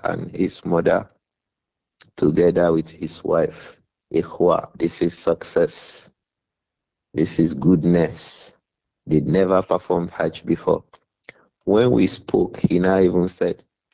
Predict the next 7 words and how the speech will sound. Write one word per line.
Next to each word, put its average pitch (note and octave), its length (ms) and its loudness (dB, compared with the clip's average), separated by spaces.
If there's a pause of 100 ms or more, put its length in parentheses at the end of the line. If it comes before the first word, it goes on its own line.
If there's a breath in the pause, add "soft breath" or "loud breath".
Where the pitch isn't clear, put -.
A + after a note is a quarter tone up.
(360)
he D#2 120 2
just F#2+ 300 2
completed F2+ 800 -2
a E2 80 0
house F2 580 -2 (140)
for D#2+ 160 4
them. E2 540 0